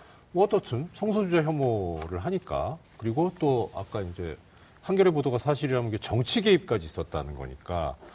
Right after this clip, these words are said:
이걸 저, 이게 사실이라고 놓고 보면 이게 참 활동하는 스펙트럼이 다양한데 아까 뭐 그러-,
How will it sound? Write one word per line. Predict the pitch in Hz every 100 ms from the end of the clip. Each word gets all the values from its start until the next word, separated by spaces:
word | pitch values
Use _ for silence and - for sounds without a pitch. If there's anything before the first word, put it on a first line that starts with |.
| - - - - - - -
이걸 | 147 233 240
저, | 117 127
이게 | 156 226
사실이라고 | - 247 247 247 226
놓고 | 156 - 196
보면 | 131 127 151 175 202 220 214 156
이게 | 156 156 - - -
참 | - - 254 240 226 202 - - - -
활동하는 | - 220 - 214 196 180 160 151 139 127 117 123 120 104
스펙트럼이 | - - - - 127 113
다양한데 | - 95 110 104 87 85
아까 | 85 92
뭐 | 90 - - - -
그러-, | - 117